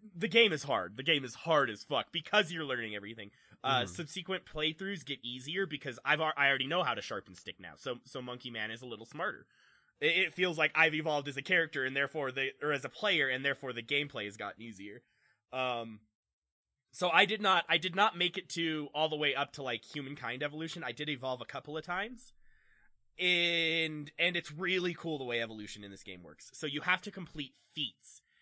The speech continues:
Speaker 1: And as you complete feats, you gain basically experience to evolution, to, to evolve. The feats include things like discovering the world, uh, learning how to, learning how to sharpen a stick, using obsidian as a tool, uh,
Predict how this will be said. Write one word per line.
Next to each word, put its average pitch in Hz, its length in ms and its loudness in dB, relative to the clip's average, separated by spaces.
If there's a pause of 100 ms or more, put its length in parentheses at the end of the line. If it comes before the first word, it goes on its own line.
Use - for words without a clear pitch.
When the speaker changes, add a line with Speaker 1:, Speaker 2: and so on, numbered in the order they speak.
(140)
Speaker 1:
And 156 140 2
as 156 120 -4
you 151 80 -8
complete 208 500 -6 (100)
feats, 165 300 -6
you 151 100 -8
gain 143 420 -2
basically 151 480 -6
experience 107 640 -12
to - 120 -12
evolution, 101 440 -12 (260)
to, 143 100 -10 (160)
to 131 140 -10
evolve. 101 400 -10 (280)
The 139 120 -4
feats 175 280 -4
include 151 380 -4
things 139 320 -2
like 117 580 -2 (240)
discovering 165 580 0
the 165 80 0
world, 127 500 2 (100)
uh, 104 220 -4
learning 170 320 0
how 170 160 4
to, 156 440 -2
learning 170 320 -2
how 170 120 4
to 151 40 -4
sharpen 160 360 -2
a 139 40 -6
stick, - 360 -2 (240)
using 156 440 -6
obsidian 143 600 -4
as 117 200 -6
a 127 60 -10
tool, 127 640 -6
uh, 123 380 -2